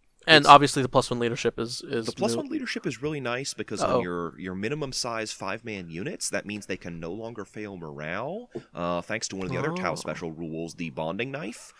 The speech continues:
Speaker 2: uh, that means you automatically pass morale on a six. So with that, your five-man unit loses four guys, still fine. You can't fail. Um, that, that is a nice little advantage. And actually something else that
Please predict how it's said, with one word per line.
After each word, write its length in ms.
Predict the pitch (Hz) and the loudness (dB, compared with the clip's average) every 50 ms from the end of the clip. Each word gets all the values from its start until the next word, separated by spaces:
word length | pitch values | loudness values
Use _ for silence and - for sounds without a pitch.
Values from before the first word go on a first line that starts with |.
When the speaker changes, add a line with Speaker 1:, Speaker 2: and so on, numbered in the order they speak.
| - - - - - | -20 -20 -18 -10 -6
Speaker 2:
uh, 140 | 85 87 | -4 -2
that 100 | 90 90 | -2 -2
means 220 | 90 95 95 85 87 | -2 -4 -4 -4 -6
you 100 | 92 - | -6 -4
automatically 480 | - 92 95 101 98 87 - - 95 | -4 -4 -2 -2 -4 -4 -4 -6 -8
pass 300 | 82 - - 80 - - | -8 -4 -4 -4 -4 -6
morale 320 | 85 80 78 78 78 78 76 | -8 -8 -6 -6 -6 -6 -6
on 80 | 71 | -8
a 60 | 67 - | -6 -4
six. 540 | - - 180 - - - - - - - - _ - - - - - | -2 -2 -2 -4 -4 -8 -6 -6 -6 -6 -8 _ -20 -20 -20 -18 -10
So 520 | - - - 95 90 90 90 90 90 85 - | -8 -6 -2 -2 0 0 0 0 -2 -2 -2
with 220 | 95 101 95 - | -4 -4 -2 -2
that, 260 | - 120 131 98 - | -2 -2 -2 -2 -4
your 80 | 92 90 | -8 -10
five-man 560 | - - 113 110 120 101 110 101 95 92 90 | -6 -4 -4 -4 -4 -4 -6 -8 -8 -6 -6
unit 340 | 98 117 120 98 85 - - | -6 -4 -4 -4 -6 -6 -6
loses 300 | 98 104 101 98 95 - | -6 -6 -6 -6 -8 -10
four 260 | - - 101 90 87 | -8 -6 -4 -4 -2
guys, 560 | 80 101 107 113 104 87 85 85 82 - - - _ _ _ _ | -2 0 0 0 0 0 0 -2 -4 -6 -8 -10 _ _ _ _
still 240 | - - - 123 120 | -14 -10 -8 -8 -8
fine. 340 | - 143 139 127 101 90 92 _ _ _ _ - - _ - _ - | -6 -6 -6 -6 -8 -8 -12 _ _ _ _ -20 -20 _ -20 _ -16
You 120 | - 82 | -16 -14
can't 240 | - 107 98 - - | -10 -8 -8 -8 -6
fail. 300 | - 123 127 110 92 - _ _ _ _ _ _ _ _ - _ - | -8 -8 -6 -8 -8 -12 _ _ _ _ _ _ _ _ -20 _ -8
Um, 580 | - 85 85 85 85 85 85 85 82 82 80 - - | -6 -4 -2 -2 -2 -2 -2 -4 -4 -6 -10 -12 -8
that, 240 | - - 101 95 - _ _ - - _ - - | 0 0 0 0 0 _ _ -20 -20 _ -20 -4
that 220 | - 139 131 160 | 0 0 0 2
is 160 | 180 180 160 | 0 -2 -2
a 100 | 165 156 | -4 -4
nice 440 | 151 143 131 131 131 160 - - - | -4 -6 -6 -6 -4 -2 -4 -4 -4
little 240 | 131 135 135 123 123 | -4 -4 -4 -4 -4
advantage. 720 | 120 101 113 117 120 123 - 82 65 - - - - - - | -4 -4 -4 -6 -6 -6 -8 -10 -10 -12 -10 -10 -10 -8 -4
And 580 | - 95 95 95 95 95 95 95 92 92 90 - - | -2 0 0 0 0 0 0 -2 -4 -6 -8 -8 -4
actually 320 | - 92 - - 90 82 | -4 -4 -4 -4 -8 -8
something 360 | 80 - - 113 95 92 85 87 | -6 -6 -6 -6 -6 -6 -6 -6
else 240 | 85 80 82 - | -6 -6 -6 -8
that 260 | - - 80 73 - | -6 -6 -8 -8 -8